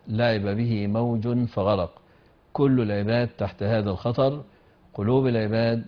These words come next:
بين إصبعين من أصابع الرحمن يقلبها كيف يشاء. ليس العجب ممن هلك كيف هلك، إنما العجب ممن نجا كيف نجا. يقول النبي الكريم صلى الله عليه وسلم:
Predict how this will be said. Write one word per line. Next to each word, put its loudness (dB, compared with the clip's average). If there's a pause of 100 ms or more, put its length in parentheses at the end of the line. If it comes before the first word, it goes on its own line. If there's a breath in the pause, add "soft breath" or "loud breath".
بين -2
إصبعين -2
من -4
أصابع -2
الرحمن -4
يقلبها -2
كيف -4
يشاء. -2 (640 loud breath)
ليس -2
العجب 0 (140)
ممن 0
هلك -2
كيف -2
هلك، -2 (600 soft breath)
إنما 2
العجب -2 (100)
ممن 0
نجا -2
كيف -4
نجا. -2 (600 soft breath)
يقول -2
النبي 0
الكريم -2
صلى -2
الله -2
عليه -2
وسلم: -2